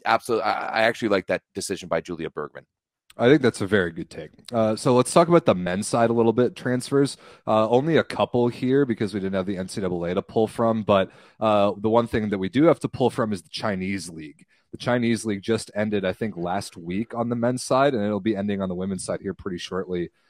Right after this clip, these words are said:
Speaker 2: Uh, nice situation <laughs> for those foreigners to get to go over there 'cause you make a huge amount of money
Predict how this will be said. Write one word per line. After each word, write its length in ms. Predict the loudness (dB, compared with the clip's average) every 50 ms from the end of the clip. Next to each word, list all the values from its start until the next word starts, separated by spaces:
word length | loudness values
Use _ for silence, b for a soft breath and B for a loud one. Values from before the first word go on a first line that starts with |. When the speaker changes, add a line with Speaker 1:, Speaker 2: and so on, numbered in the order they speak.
| _ _
Speaker 2:
Uh, 260 | 0 2 4 4 2 0 -2
nice 300 | -6 -2 0 0 0 0
situation 580 | -2 -6 -6 -4 0 2 2 2 2 0 -2 0
<laughs> 20 |
for 120 | -2 0
those 220 | 2 2 0 0 -4
foreigners 500 | -6 -4 -2 0 0 0 0 -2 -4 -4
to 60 | -6
get 140 | -6 -6 -6
to 60 | -6
go 160 | -6 -4 -2
over 160 | -2 -4 -4
there 160 | -4 -4 -6 -4
'cause 200 | -6 -8 -8 -6
you 80 | -6
make 180 | -4 -6 -6 -8
a 60 | -12
huge 600 | -16 -18 -20 -20 -14 -4 0 2 4 4 4 2
amount 240 | 2 2 2 2 2
of 60 | 2
money 360 | 0 0 0 0 -2 -6 -8